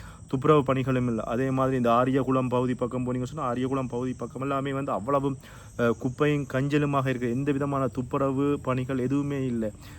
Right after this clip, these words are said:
அதை தாண்டி, இ-, டாக்டர் அர்ச்சனா சொல்லுவாங்க, இந்த மருதனாமடம், மருதனாமடம் கோயிலுக்கு முன்னால வீதிக்கு அந்த கோயில், அஹ், புனரமைப்பு வேலைகள் நடந்து கொண்டிருக்கிறது. அதுக்கு முன்னால வந்து பாத்தீங்கன்னு சொன்னா,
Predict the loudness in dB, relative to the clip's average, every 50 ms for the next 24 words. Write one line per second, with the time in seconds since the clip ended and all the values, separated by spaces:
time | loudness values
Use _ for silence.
0 | -16 -6 -2 2 4 4 4 2 2 2 2 2 2 2 2 2 2 2 2 0
1 | 0 0 0 2 2 0 0 0 0 0 0 0 0 -4 -4 -4 -4 -4 -2 -2
2 | -2 0 2 2 2 2 2 0 2 2 0 0 0 0 0 0 0 0 0 2
3 | 2 0 0 0 -2 0 0 0 0 -2 -2 -2 -2 0 0 0 0 2 2 2
4 | 4 4 2 0 0 -4 -10 -20 -20 -20 -20 -20 -10 -4 -2 0 0 0 0 0
5 | 0 0 0 0 2 2 2 4 4 2 0 2 2 4 4 4 4 4 2 2
6 | 0 0 0 0 0 2 2 2 0 0 -2 0 0 2 2 2 2 2 0 0
7 | 0 0 0 0 0 0 -2 -2 -4 -6 -4 -4 -2 -2 -2 -2 -4 -4 -4 -4
8 | -2 0 0 0 0 0 0 -2 -2 -2 -4 -4 -4 -6 -6 -6 -8 -8 -6 -6
9 | -6